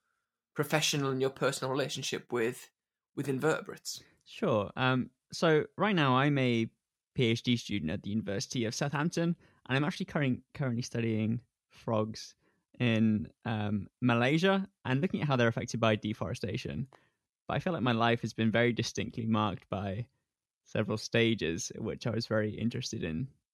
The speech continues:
Speaker 2: different things. Um, and this has changed over time. You know, I've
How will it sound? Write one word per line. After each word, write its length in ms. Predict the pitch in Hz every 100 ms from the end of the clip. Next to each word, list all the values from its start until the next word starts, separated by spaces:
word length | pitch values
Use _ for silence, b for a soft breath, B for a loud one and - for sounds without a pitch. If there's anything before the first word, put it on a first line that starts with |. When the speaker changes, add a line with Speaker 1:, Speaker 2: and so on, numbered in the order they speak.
| _ -
Speaker 2:
different 360 | 139 - 120 -
things. 580 | - 107 - - - - - _ _ _ -
Um, 360 | 117 110 110 107 -
and 100 | 147
this 80 |
has 80 | 165
changed 380 | 127 131 117 110
over 160 | 113 107
time. 420 | - 110 110 80
You 80 | 92
know, 100 | 101
I've 220 | 95